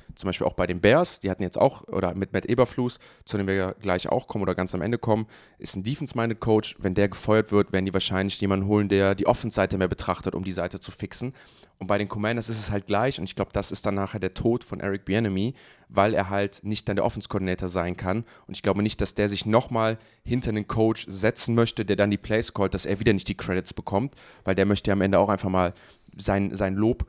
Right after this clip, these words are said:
bekommen. Und das, finde ich, ist ein super spannender Spot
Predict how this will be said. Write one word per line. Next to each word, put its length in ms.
bekommen. 600
Und 100
das, 140
finde 220
ich, 160
ist 260
ein 60
super 540
spannender 560
Spot 300